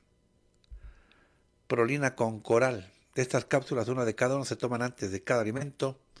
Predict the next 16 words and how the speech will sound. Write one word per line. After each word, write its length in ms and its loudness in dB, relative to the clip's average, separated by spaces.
Una 200 2
de 140 4
cada 240 2
una 180 -2
y 40 -6
se 100 -4
toman 460 -4
antes 480 -2
de 80 -4
cada 180 -4
alimento. 460 -4
Ahora 180 4
mencionamos 560 0
el 120 2
suplemento 600 2
adicional 880 0